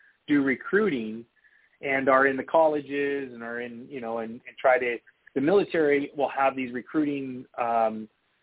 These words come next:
uh, nights where you can come in and, and, um, onto the base or whatever it is. And so, so, um, individuals in the military that are looking at leaving the military can be like, "Oh, this is a career I can,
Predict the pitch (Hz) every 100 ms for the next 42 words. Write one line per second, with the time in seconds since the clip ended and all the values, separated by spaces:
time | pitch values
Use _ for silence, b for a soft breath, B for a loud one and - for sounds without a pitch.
0 | _ 123 117 113 123 127 127 131 135 120
1 | 120 127 - 135 127 131 131 123 113 113
2 | 131 120 110 110 107 113 113 110 113 135
3 | 131 117 113 110 127 127 117 117 117 127
4 | 135 127 123 131 139 131 - _ _ _
5 | - - 147 135 123 - 131 120 _ 135
6 | 120 117 139 156 147 156 151 139 139 135
7 | 147 139 143 127 123 123 135 143 135 123
8 | 123 b b b b 135 147 165 151 135
9 | 131 127 - 127 - 117 123 120 170 196
10 | 123 143 - 139 131 151 139 131 127